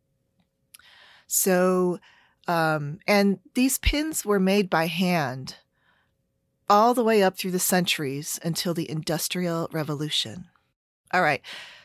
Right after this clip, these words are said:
so here's a quick glimpse of how straight pins were made by hand way, way back in the centuries. Um, the, attaching the heads were really difficult at that time. So here's how the process goes.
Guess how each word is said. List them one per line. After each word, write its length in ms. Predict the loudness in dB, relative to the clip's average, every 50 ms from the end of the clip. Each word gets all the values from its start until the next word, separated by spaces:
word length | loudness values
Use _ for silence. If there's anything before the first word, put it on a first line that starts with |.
| _ _
so 200 | -10 -8 -8 -4
here's 260 | 0 0 0 0 0
a 40 | -2
quick 460 | -4 -6 -4 -2 0 0 -2 -2 -8 -8
glimpse 480 | -4 -2 -2 0 0 -2 -2 -4 -6
of 160 | -6 -6 -8
how 380 | -6 -2 2 4 4 6 4 2
straight 320 | 0 0 0 -2 -2 -2
pins 320 | -2 0 0 0 0 0 -2
were 120 | -4 -4
made 320 | -2 -2 -2 -4 -6 -6 -4
by 120 | -6 -6
hand 600 | -4 -4 -4 -4 -4 -4 -6 -8 -12 -14 -16 -18 -20 -20 _ _ _ _ _ _ _ -10
way, 280 | -6 -2 0 0 0 0 -2 -6
way 220 | -8 -6 -4 -4
back 280 | -2 -2 -4 -4 -4 -6
in 60 | -10
the 80 | -8
centuries. 720 | -8 -8 -6 -6 -6 -6 -8 -8 -10 -10 -12 -14 -14 -16 -18 -18 -20 -20 -20 -20 -20 -20 -12 -6
Um, 420 | -4 -4 -2 -4 -4 -6 -8 -10 -10 _ _ -20 _ _ _ _ _ -12
the, 440 | -6 -2 -2 0 0 0 -2 -4 -4 -4
attaching 460 | -4 -4 0 0 0 0 2 2 2
the 100 | 2 0
heads 340 | 0 2 2 2 2 2 -2
were 120 | -4 -4
really 300 | -2 -2 -2 -2 -2 -4
difficult 640 | -2 -4 -6 -6 -6 -10 -10 -6 -4 -4 -4 -4 -4
at 180 | -10 -8 -6
that 200 | -4 -4 -4 -4
time. 440 | -6 -10 -8 -6 -6 -6 -8 -8 -8
So 220 | -8 -8 -6 -6 -6
here's 360 | -6 -4 -2 0 0 0 0
how 160 | -2 -4 -4
the 100 | -4 -4
process 540 | -8 -4 -4 -4 -2 -2 -4 -6 -6 -8 -10
goes. 440 | -10 -10 -10 -10 -10 -10 -10 -12